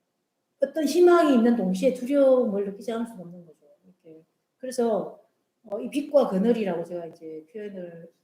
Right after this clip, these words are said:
어, 하고 싶은데 이십일 세기에 대한 기대감이 있었지만 동시에 그게 대해서는 어떤 좌절을 경험하는, 어, 이런 전 세계가 가지고 있죠. 그래서 지금 이런 그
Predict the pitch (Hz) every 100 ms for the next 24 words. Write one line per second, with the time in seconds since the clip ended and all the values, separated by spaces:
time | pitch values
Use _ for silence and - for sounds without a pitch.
0 | _ 170 160 190 190 - 220 202 165 170
1 | 156 _ 240 277 247 254 262 226 196 170
2 | - - 247 196 180 190 - 202 - 185
3 | 214 247 _ _ _ 196 196 247 240 240
4 | 254 208 170 196 196 - 170 - 190 247
5 | 262 262 247 240 240 226 175 - _ _
6 | _ _ _ _ 180 226 240 240 233 226
7 | 220 196 - 175 _ - _ 165 233 214
8 | - _ _ - 320 330 285 277 302 339
9 | 339 330 277 220 214 220